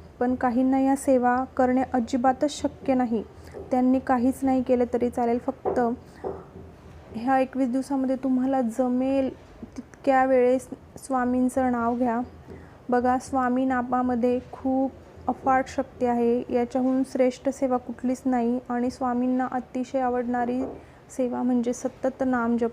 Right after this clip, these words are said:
करणे. ज्यावेळेस आपण सतत नाम जप करत असतो ना, त्यावेळेस साक्षात श्री स्वामी समर्थ महाराज आपल्या पाठीशी नेहमी असतात. आता ह्या एकवीस दु-,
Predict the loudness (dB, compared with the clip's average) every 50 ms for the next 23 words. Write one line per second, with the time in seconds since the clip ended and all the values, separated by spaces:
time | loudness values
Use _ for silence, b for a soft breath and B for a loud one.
0 | -2 -4 -4 -2 0 0 0 0 0 0 2 2 2 0 0 -2 -6 -4 -4 -6
1 | -2 -2 -4 -2 -2 -4 -2 -2 -2 -2 0 0 0 0 -2 -4 -2 -4 -2 -2
2 | -2 -2 -2 -4 -4 -4 -4 -2 -2 -2 -2 -4 -6 B B B B -20 -8 -4
3 | -2 -2 0 0 0 0 -2 -2 -2 -2 -2 -2 -2 -8 -8 -4 -4 -4 -4 -6
4 | -4 -4 -4 -2 -2 -2 0 0 0 -2 -2 -2 -2 -2 -4 -4 -4 -2 -2 -2
5 | -2 -2 -2 -2 -4 -2 -4 -4 -2 0 -2 -2 -2 -6 -6 -2 0 0 2 2
6 | 2 2 2 0 0 0 -2 -4 -4 -6 -4 -4 -2 -2 2 4 4 6 6 4
7 | 2 4 2 0 0 0 0 0 0 2 2 2 2 2